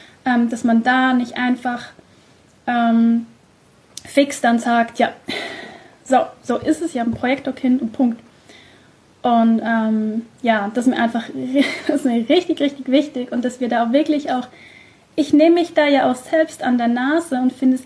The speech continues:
echt auch gar nicht so einfach, rauszukommen aus diesem Dogma, wenn man einmal sagt, ich bin ein Generator, oder wenn ich jetzt halt quasi neu sagen will, ja gut, ich bin M G,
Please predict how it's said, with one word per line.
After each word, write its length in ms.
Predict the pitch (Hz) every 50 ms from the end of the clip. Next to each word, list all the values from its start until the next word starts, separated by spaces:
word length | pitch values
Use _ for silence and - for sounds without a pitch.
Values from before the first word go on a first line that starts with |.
| -
echt 320 | - 277 359 403 - - -
auch 180 | 285 277 -
gar 180 | - - 269 302
nicht 180 | 339 359 - -
so 220 | - 269 - - - -
einfach, 600 | 254 262 302 349 427 - - - 277 294 392 - - - _ _ _ _ _ _ _ _ _ _ _ - _ _ _ _ _ _ _ _ _ - 247
rauszukommen 960 | 233 247 294 403 453 - - - - 269 - - - 233 233 247 269 302 302 277
aus 180 | 262 254 254
diesem 520 | - 277 277 277 - 269 240 226 226 - -
Dogma, 560 | 262 285 370 - - - 240 226 226 254 269
wenn 140 | 247 240 247
man 160 | 247 240 -
einmal 340 | - 262 302 320 311 294 277
sagt, 260 | 277 277 269 277 277
ich 60 | - -
bin 180 | 269 247 240
ein 40 | 233
Generator, 800 | 233 226 220 220 226 254 277 302 294 - - 247 233 254 277 277 - - - -
oder 120 | - 240 233
wenn 160 | 233 - -
ich 180 | 311 359 359 -
jetzt 220 | 294 254 - -
halt 200 | 254 233 233 233
quasi 280 | - 247 233 233 240 233
neu 240 | 233 254 254 254
sagen 300 | 254 - 233 226 233 247
will, 100 | 233 226
ja 80 | 226 240
gut, 160 | - 269 226
ich 120 | 240 - -
bin 200 | 247 233 269 -
M 180 | 285 302 311
G, 280 | 311 - 240 233 285